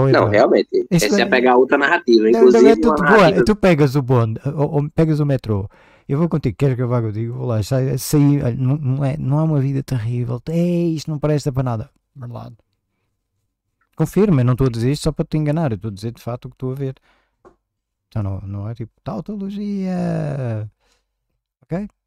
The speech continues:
Speaker 2: Viste a tautologia, que massa. Te-, queres, queres, queres, queres ficar com ela? Eu digo, queres levá-la como, como, como,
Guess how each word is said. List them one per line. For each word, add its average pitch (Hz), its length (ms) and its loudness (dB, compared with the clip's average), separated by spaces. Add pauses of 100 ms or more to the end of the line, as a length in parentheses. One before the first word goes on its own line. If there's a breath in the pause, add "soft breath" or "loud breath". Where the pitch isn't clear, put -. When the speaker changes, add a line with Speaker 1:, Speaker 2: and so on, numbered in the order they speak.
(100)
Speaker 2:
Viste 131 340 -12
a - 40 -12
tautologia, 113 840 -12
que - 120 -18
massa. 107 360 -10
Te-, 95 180 -14 (320)
queres, - 440 -16
queres, 101 380 -16
queres, 101 200 -14 (300)
queres 123 140 -6
ficar 135 180 -6
com 123 120 -4
ela? 151 240 -2
Eu 107 80 -6
digo, 101 180 -12
queres 113 180 -10
levá-la 113 260 -10
como, 104 280 -14
como, 104 400 -14
como, 110 200 -16